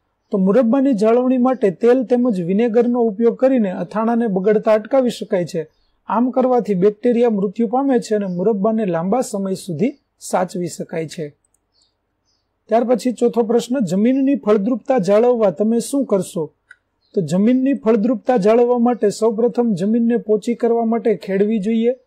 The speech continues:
જમીનની ફળદ્રુપતા બનાવી રાખવા માટે કુદરતી ખાતરનો વધુ ઉપયોગ કરીશ, કૃત્રિમ ખાતરનો ઉપયોગ કરીશ નહીં.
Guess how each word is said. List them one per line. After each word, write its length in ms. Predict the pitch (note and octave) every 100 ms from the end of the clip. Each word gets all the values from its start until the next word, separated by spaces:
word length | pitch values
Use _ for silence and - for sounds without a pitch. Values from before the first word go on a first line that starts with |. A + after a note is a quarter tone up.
| _ _ _ _ F3
જમીનની 400 | G3+ B3+ B3 A3
ફળદ્રુપતા 580 | A3 A3+ A#3 G#3 C4
બનાવી 380 | G#3 G#3+ A#3 A#3+
રાખવા 300 | A#3 A#3 A#3
માટે 280 | A3 A3+ A#3
કુદરતી 520 | A3+ F#3 G3 A3 A#3+
ખાતરનો 460 | - A3 A3+ A3 A3+
વધુ 240 | F3 D3+ A3
ઉપયોગ 340 | G3+ A3+ G3+
કરીશ, 320 | A3+ A#3+ - -
કૃત્રિમ 320 | G3 G3+ G#3+
ખાતરનો 480 | G#3 G#3 G#3 G#3+ A3
ઉપયોગ 320 | G#3 A3 G#3
કરીશ 300 | G#3 G3+ F#3+ G3+
નહીં. 180 | A#3